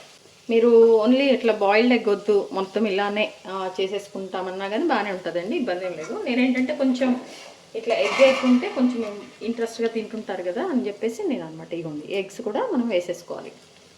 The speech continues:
ఇదంతా కూడా కొంచెం ఇలా అనుకొని మనం, ఎందుకంటే ఇవి ఈ లోపల ఉన్నదంతా కూడా బయటికి అటు ఇటు కదిలి పాడైపోతుంది, అందుకే కొంచెం జాగ్రత్తగా అండి.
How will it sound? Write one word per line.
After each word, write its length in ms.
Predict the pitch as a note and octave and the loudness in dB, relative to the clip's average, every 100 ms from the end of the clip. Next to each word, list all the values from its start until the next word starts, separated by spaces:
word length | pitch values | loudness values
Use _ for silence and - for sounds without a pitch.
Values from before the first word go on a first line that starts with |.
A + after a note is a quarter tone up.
| - - - - - - | -20 -20 -20 -20 -20 -8
ఇదంతా 340 | G3 F#3 F#3 | -6 -6 -4
కూడా 160 | F#3 A#3 | -2 -2
కొంచెం 380 | D#4 A3+ - A3 | 0 0 0 -4
ఇలా 180 | F#3+ G3 | -2 -4
అనుకొని 340 | F3 E3 F3 B3 | -6 -10 -6 -2
మనం, 240 | C4 G#3+ | -2 -2
ఎందుకంటే 420 | G3 A3 A#3+ D4+ | -4 -2 -4 -4
ఇవి 440 | D4+ G#3+ G#3 F#3+ F3 G3 G3+ | -4 -2 -2 -4 -6 -6 -4
ఈ 20 | G3+ F#3+ F#3 - - | -2 -4 -6 -10 -4
లోపల 300 | G3+ G3+ G3+ | -2 0 -2
ఉన్నదంతా 380 | G3+ G3 F#3 F#3+ | -2 -6 -6 -4
కూడా 120 | F#3+ | -2
బయటికి 500 | F#3 F3+ F#3 F#3+ F#3 | -2 -2 -4 -6 -4
అటు 160 | F3+ | -4
ఇటు 160 | F#3 F#3 | -8 -8
కదిలి 240 | F3 F3+ | -10 -8
పాడైపోతుంది, 600 | G#3+ F3+ E3+ F3 E3 E3+ | -6 -4 -6 -6 -10 -6
అందుకే 280 | A#3+ G#3 A#3 | -2 -2 -2
కొంచెం 280 | A3+ G#3+ A3+ | -2 -4 -4
జాగ్రత్తగా 500 | G3+ E3 E3 F3 E3 | -2 -2 -4 -6 -8
అండి. 240 | D#3 F#3+ | -6 -8